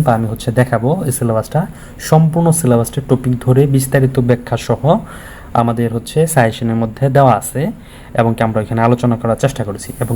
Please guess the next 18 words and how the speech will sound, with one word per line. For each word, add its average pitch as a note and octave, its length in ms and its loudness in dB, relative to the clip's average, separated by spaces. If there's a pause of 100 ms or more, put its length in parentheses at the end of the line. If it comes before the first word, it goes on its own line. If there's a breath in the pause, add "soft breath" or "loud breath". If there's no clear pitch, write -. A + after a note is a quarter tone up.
কি B2+ 60 2 (100)
প্রাইমারি B2 360 4
যে B2 120 2
বিগত B2+ 280 2
সালে A2+ 200 0
যে B2 140 2
কোশ্চেনগুলো B2+ 540 4
আছে - 140 -4 (120)
সেগুলো A#2+ 240 4
অ্যানালাইসিস A#2 540 0
করে C#3+ 140 4 (440 loud breath)
বিগত C3 280 6
সালে A#2+ 200 0
কোশ্চেন B2 360 0
সহ B2 120 2 (140)
আমাদের A2 260 2
সাজেশনের A2 420 -2
মধ্যে A2 200 -2